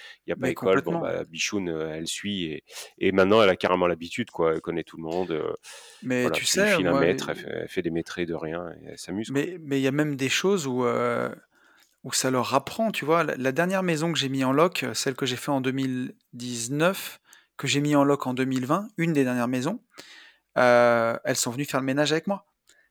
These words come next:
Speaker 1: Hmm.
Speaker 2: C'est, elles ont passé l'aspirateur, on a lavé le sol, on a décollé, euh, les, tu vois, les merdes, les autocollants sur les vitres.
Speaker 1: Hmm, hmm.
Speaker 2: Et, euh, on a mis une journée entière. À midi, on a commandé des pizzas au milieu du chantier. On a mis
Speaker 1: Hmm.
Speaker 2: de la musique.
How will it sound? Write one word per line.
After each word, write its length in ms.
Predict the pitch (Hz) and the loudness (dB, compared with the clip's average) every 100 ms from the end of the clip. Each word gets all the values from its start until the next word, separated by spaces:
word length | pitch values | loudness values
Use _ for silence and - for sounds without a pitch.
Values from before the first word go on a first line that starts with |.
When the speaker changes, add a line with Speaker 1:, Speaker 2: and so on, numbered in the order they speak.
| _ | _
Speaker 1:
Hmm. 60 | 147 | -6
Speaker 2:
C'est, 440 | 131 123 123 - | -2 -2 -2 -4
elles 200 | 131 120 | -6 -6
ont 40 | 120 | -4
passé 260 | 117 - | -2 -2
l'aspirateur, 680 | 113 104 - 98 104 165 185 | -4 -6 -4 -4 -2 0 0
on 100 | 160 | 0
a 80 | 117 | 0
lavé 220 | 113 113 | 0 0
le 60 | 107 | -2
sol, 280 | - 180 | 2 4
on 80 | 165 | 2
a 80 | 127 | 0
décollé, 520 | 120 123 131 131 131 | -2 -2 0 4 4
euh, 140 | 123 117 | 4 2
les, 400 | 117 117 113 113 | -2 -2 -6 -8
tu 80 | - | -2
vois, 120 | 127 | -2
les 120 | 120 | -2
merdes, 280 | 120 123 120 | -2 -2 -2
les 140 | 120 | -4
autocollants 400 | 120 131 - 123 | -4 -4 -4 -4
sur 160 | 117 120 | -4 -2
les 140 | 123 | -2
vitres. 320 | 131 208 - - | -4 -6 -10 -12
Speaker 1:
Hmm, 360 | 117 147 - 127 | -16 -16 -16 -16
hmm. 100 | 139 _ - | -16 _ -2
Speaker 2:
Et, 240 | 147 147 | 2 4
euh, 240 | 127 120 120 | 4 4 2
on 120 | 131 | -2
a 60 | 131 | 0
mis 140 | 135 | 0
une 100 | 170 | 0
journée 220 | 180 139 | 2 2
entière. 520 | 147 131 - 220 196 - | 2 2 2 2 2 0
À 80 | |
midi, 300 | 151 151 147 | -2 -2 -2
on 100 | 160 | -2
a 60 | 120 | -2
commandé 340 | - 117 120 | -4 -4 -4
des 140 | 120 117 | -4 -6
pizzas 400 | 127 127 131 127 | -8 -2 2 2
au 100 | 123 | 2
milieu 240 | 123 120 | -2 -4
du 100 | 117 | -2
chantier. 480 | 117 131 123 208 240 _ _ _ _ - | -4 -2 0 0 -2 _ _ _ _ -2
On 120 | 135 | 0
a 60 | |
mis 120 | 131 131 | 2 2
Speaker 1:
Hmm. 20 | |
Speaker 2:
de 60 | |
la 100 | 127 | 0
musique. 520 | 127 135 147 226 - | 0 -2 -2 -2 -4